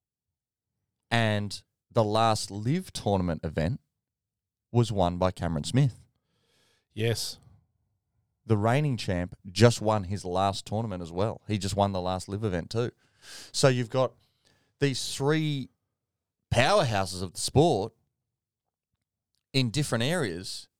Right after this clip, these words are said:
Speaker 1: have won their last tournament.
Speaker 2: Yep.
Speaker 1: Which I'm just hot and, hot and horny for. I reckon, and, and the, the, those three guys definitely are, um, can score on this course.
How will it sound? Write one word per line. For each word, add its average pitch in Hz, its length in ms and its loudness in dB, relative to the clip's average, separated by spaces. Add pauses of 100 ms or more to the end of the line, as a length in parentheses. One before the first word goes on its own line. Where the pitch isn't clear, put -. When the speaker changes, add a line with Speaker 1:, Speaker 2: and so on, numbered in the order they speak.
Speaker 1:
have 113 180 0
won 123 260 4
their 110 120 0
last 107 400 -2
tournament. 113 400 -10 (840)
Speaker 2:
Yep. 143 260 2 (520)
Speaker 1:
Which - 480 -2 (180)
I'm 117 340 4
just 87 220 -6
hot - 180 -4
and, 82 140 -10 (200)
hot 120 180 4
and 90 100 -8
horny 92 220 -6
for. 73 280 -12 (640)
I 107 120 6
reckon, 107 300 -2
and, 107 280 -4
and 104 200 -4
the, 107 120 -4 (420)
the, 104 280 0
those 110 400 0
three 110 240 -4
guys 90 560 -4 (840)
definitely 90 720 -2
are, 80 480 2
um, 78 260 -8
can 107 180 0
score 90 320 -4
on 82 100 -8
this 78 140 -12
course. - 460 -10